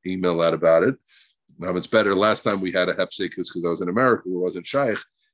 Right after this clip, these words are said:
Here, hopefully, maybe I'll send out a recording or something. We'll see what to do. But Bli Neder, I don't want to be two weeks without the Vad. So maybe one of the weeks of Hanukkah we'll do something, one we don't. It's, it's two Sundays. That's what I mean to say. So, so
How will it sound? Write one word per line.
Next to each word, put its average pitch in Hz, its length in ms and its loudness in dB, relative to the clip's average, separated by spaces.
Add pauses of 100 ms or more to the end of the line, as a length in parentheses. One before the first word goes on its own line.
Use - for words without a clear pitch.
(120)
Here, 95 120 -8
hopefully, 92 200 -4
maybe 92 160 -2
I'll 87 80 -2
send 90 220 -4
out 85 100 -2
a 82 60 -2
recording 120 480 0
or 110 40 0
something. 92 480 -6 (380)
We'll 110 80 -6
see - 160 -2
what 104 160 2
to 87 80 -18
do. 76 180 -8 (880)
But 107 140 0
Bli 131 180 4
Neder, 131 220 4
I 117 60 2
don't 120 100 0
want 117 80 0
to 107 60 -2
be 104 120 -10
two - 160 -4
weeks 107 240 -4
without 87 300 -4
the 80 80 -12
Vad. 73 260 -6
So 82 320 -16 (400)
maybe 90 160 -4
one 101 220 -2
of 101 60 0
the 104 60 -2
weeks 98 200 -4
of 92 80 -6
Hanukkah 95 280 -4
we'll 87 100 -8
do 90 100 -6
something, 87 240 -4
one 85 180 -8
we 90 80 -4
don't. 92 300 -4
It's, - 280 -18
it's - 220 -10
two 95 140 -8
Sundays. 82 420 -2
That's 76 220 -12
what 80 60 -12
I 78 40 -12
mean 78 140 -14
to - 100 -12
say. 69 220 -10 (480)
So, - 400 -2 (2000)
so 127 240 2